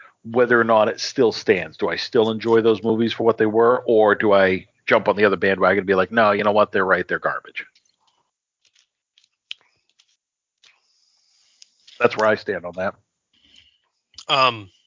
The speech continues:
Speaker 2: pardon me, very much so. Yeah, I agree.
Speaker 1: So you're
Speaker 2: Oh.
Speaker 1: gonna watch 'em?
Speaker 2: I'm sorry, I just remembered something else Kate and I watched.
Speaker 1: Oh, okay.
Speaker 2: We watched the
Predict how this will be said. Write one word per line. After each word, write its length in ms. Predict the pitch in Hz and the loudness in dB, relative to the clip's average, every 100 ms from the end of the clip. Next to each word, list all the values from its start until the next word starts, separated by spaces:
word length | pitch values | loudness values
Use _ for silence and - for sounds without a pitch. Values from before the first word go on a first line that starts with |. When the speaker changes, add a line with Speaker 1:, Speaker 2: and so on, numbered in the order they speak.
| _ _ _ _ _ _ _ _ _ _ _ _ _ _ _ _ _ _ _ _ _ _ _ _ _ _ _ _ _ _ - _ | _ _ _ _ _ _ _ _ _ _ _ _ _ _ _ _ _ _ _ _ _ _ _ _ _ _ _ _ _ _ -20 _
Speaker 2:
pardon 280 | 139 131 117 | -2 -2 0
me, 200 | 123 104 - | -2 -2 -6
very 160 | 113 113 | -8 -4
much 240 | 110 - | -4 -4
so. 220 | 101 87 _ _ _ _ _ _ _ _ - | -8 -10 _ _ _ _ _ _ _ _ -4
Yeah, 200 | 165 131 | -2 0
I 140 | 127 | -2
agree. 320 | 135 123 139 _ _ _ _ _ _ _ _ _ _ _ _ _ _ _ _ _ - - | -2 -4 -6 _ _ _ _ _ _ _ _ _ _ _ _ _ _ _ _ _ -12 -8
Speaker 1:
So 140 | - - | -4 -2
you're 100 | 110 | -2
Speaker 2:
Oh. 40 | |
Speaker 1:
gonna 120 | 110 | -2
watch 260 | 107 107 - | 0 0 0
'em? 120 | 139 _ _ _ _ _ _ _ _ _ _ _ _ 151 | -6 _ _ _ _ _ _ _ _ _ _ _ _ -2
Speaker 2:
I'm 160 | 170 | -2
sorry, 380 | 156 196 180 139 - | 0 0 0 0 -2
I 80 | 160 | -4
just 160 | 151 | -6
remembered 240 | 165 160 156 | -4 -4 -2
something 240 | 170 156 | -6 -2
else 160 | 151 - | -2 -4
Kate 200 | 147 127 | -4 -2
and 80 | 120 | 0
I 80 | 117 | -2
watched. 460 | 104 98 - - - _ _ _ _ - | -4 -6 -8 -12 -16 _ _ _ _ -2
Speaker 1:
Oh, 240 | 143 127 214 | 2 2 2
okay. 200 | - 113 _ _ _ _ _ _ _ | 0 -2 _ _ _ _ _ _ _
Speaker 2:
We 160 | 147 160 | -2 0
watched 440 | 160 165 156 - | 2 2 0 -6
the 300 | 139 135 135 | -2 -2 -2